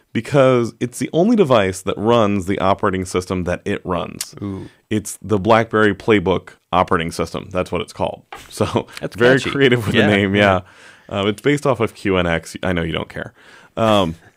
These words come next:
Speaker 1: <laughs> but, and, and the problem is when BlackBerry puts out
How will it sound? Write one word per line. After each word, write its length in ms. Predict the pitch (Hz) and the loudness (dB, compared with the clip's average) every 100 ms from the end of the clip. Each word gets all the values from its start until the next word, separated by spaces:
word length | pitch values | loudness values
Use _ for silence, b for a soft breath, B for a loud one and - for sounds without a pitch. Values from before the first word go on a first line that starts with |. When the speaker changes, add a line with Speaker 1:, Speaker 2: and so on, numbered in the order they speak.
| b | b
Speaker 1:
<laughs> 280 | _ - 104 | _ -20 -4
but, 380 | 117 110 - _ _ _ _ _ _ _ | 0 2 0 _ _ _ _ _ _ _
and, 280 | 117 120 110 | -2 -2 -2
and 100 | 120 | -2
the 60 | 120 | -2
problem 360 | - 180 156 131 | -2 -2 0 0
is 140 | 101 | -2
when 140 | 107 98 | -2 -2
BlackBerry 480 | 101 127 - 139 | 0 -2 -2 -2
puts 360 | 127 - 127 - | -2 -2 -4 0
out 340 | 95 101 - | 0 0 -2